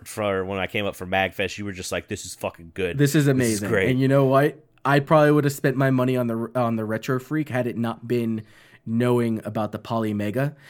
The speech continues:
Speaker 2: And to be quite honest, I didn't know that the Polymega had all those extensions for it. And I was just like, "Wow,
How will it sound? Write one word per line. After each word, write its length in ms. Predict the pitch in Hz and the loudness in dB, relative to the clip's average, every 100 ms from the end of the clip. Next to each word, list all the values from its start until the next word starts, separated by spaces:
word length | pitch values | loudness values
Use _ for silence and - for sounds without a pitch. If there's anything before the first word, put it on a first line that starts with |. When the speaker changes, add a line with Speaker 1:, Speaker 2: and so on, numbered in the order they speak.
| - 160 | -6 0
Speaker 2:
And 100 | 156 | 2
to 60 | |
be 120 | 156 165 | 2 4
quite 260 | 202 180 | 6 8
honest, 320 | 156 175 185 - 151 | 6 4 0 -2 2
I 140 | 180 | 6
didn't 240 | 190 185 | 8 8
know 140 | 151 151 | 6 2
that 120 | 147 | 2
the 80 | 135 | -2
Polymega 600 | 139 135 127 123 135 143 | 0 2 2 2 2 2
had 200 | 131 123 | 2 0
all 200 | 113 117 | 0 0
those 200 | 123 123 | 0 0
extensions 540 | 107 - 110 110 127 - | -4 -6 -6 -2 -4 -4
for 260 | 143 151 | -2 0
it. 160 | 165 - _ - | -2 -8 _ -6
And 220 | 117 117 | -4 -2
I 160 | 110 117 | 0 -2
was 140 | 113 | -2
just 160 | 110 127 | -4 -2
like, 260 | 110 - | -4 -4
"Wow, 360 | 98 127 107 | -4 -2 -2